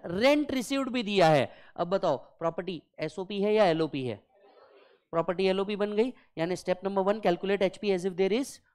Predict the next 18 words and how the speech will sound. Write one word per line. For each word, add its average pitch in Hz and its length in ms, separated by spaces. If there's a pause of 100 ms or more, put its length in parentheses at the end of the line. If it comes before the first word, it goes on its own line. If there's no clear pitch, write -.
(160)
no 175 340
co-ownership। 214 640 (280)
स्टेप 202 280
नंबर 208 200
टू, 240 140
जो 202 140
भी 214 100
फाइनल 202 300
आंसर 196 280
आएगा 185 220
उसको 190 200
दो 185 120
पार्ट 175 180
में 240 120
डिवाइड 214 300
करेंगे, 120 380 (380)
ठीक 190 160
है। 220 120